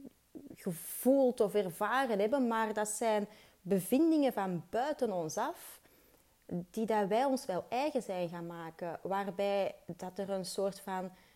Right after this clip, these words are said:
schaamte is ontstaan op bepaalde emoties. Maar dat is brol. Dat is niet nodig. Emoties, die zijn er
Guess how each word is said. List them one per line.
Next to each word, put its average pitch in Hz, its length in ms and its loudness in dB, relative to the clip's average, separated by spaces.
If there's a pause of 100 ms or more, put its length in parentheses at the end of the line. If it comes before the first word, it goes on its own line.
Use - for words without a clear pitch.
(240)
schaamte 302 640 -2
is 277 180 -2
ontstaan 208 680 -4
op 220 140 0
bepaalde 180 540 -2
emoties. 160 920 -4 (360)
Maar 233 100 -10
dat 262 100 -4
is 185 100 -10
brol. 190 600 0 (1200)
Dat 262 160 -10
is 247 160 -8
niet 247 140 0
nodig. 202 800 -2 (560)
Emoties, 269 920 0
die 175 160 -4
zijn 208 440 -2
er - 240 -8